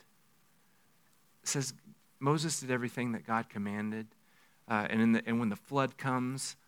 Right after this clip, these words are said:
the Lord remembered Noah. You know, Noah, Noah and the ark, it, that, that, that is a precursor of Jesus, right? That's a shadow of Jesus. That, that in the safety of that ark, the Lord preserves for himself a people, and he makes a covenant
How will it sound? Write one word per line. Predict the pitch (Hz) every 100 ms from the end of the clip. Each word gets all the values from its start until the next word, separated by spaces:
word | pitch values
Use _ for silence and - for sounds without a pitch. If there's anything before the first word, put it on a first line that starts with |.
| _
the | 101
Lord | 101 113 120
remembered | 107 101 107 120 127 117
Noah. | 123 123 127 127 123 _ _ _ -
You | 151
know, |
Noah, | 151 143 143 143
Noah | 143 139 143 160 127
and | 117
the | 117
ark, | - 113 117 - - _ _ _ _ _ _ _ -
it, | 120 - - -
that, | 131 127
that, | 127 135 -
that | 131 131
is | 120
a | 117
precursor | - 139 139 123 117 117 113
of | 104
Jesus, | 123 113 98 -
right? | 117
That's | 120 123
a | 120
shadow | - 139 120 123 120 113
of | 101
Jesus. | 98 110 98 87 - - - _ - - _
That, | 117 107 117
that | 117 - -
in | 123 139 151 151
the | 120 110
safety | - 127 123 127 - 135
of | 127
that | 120 117 -
ark, | 98 92 -
the | 107
Lord | 104 101
preserves | 110 98 104 101 101 95
for | - 98
himself | 95 90 98 90 87 _ _
a | 95
people, | - 117 107
and | 101
he |
makes | 104 117 -
a |
covenant | 113 - 151 143 101